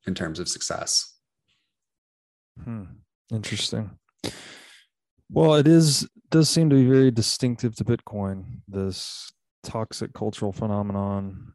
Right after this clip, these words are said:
Speaker 2: And yeah, as someone that's been around it for a while, I think on the surface, it's, it's off-putting in many,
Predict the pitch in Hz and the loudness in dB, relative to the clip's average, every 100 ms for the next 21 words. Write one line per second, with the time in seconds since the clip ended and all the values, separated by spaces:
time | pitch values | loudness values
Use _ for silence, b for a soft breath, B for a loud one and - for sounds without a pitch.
0 | _ 101 98 98 95 95 95 - - - | _ -10 -6 -6 -6 -8 -10 -14 -18 -20
1 | _ _ _ _ _ _ _ _ - 127 | _ _ _ _ _ _ _ _ -8 -2
2 | 110 98 92 - 127 117 110 98 - 113 | -2 -2 -4 -6 -4 -2 -2 -6 -4 -4
3 | 107 104 104 104 - 104 95 107 120 120 | -2 -2 -4 -6 -8 -8 -4 -2 0 0
4 | 120 113 - _ 107 104 117 107 - _ | 0 -2 -6 _ -14 -14 -14 -16 -18 _
5 | _ _ _ _ _ _ 117 107 101 - | _ _ _ _ _ _ -6 -4 -4 0
6 | 151 - 143 135 - - _ _ _ _ | 0 2 0 0 -6 -12 _ _ _ _
7 | _ _ _ _ _ _ _ _ _ _ | _ _ _ _ _ _ _ _ _ _
8 | 113 - - _ 120 - 120 139 - 160 | -12 -12 -20 _ -12 -6 -2 -2 0 0
9 | 151 143 135 104 117 127 104 | 0 -2 -6 -6 -6 -4 -6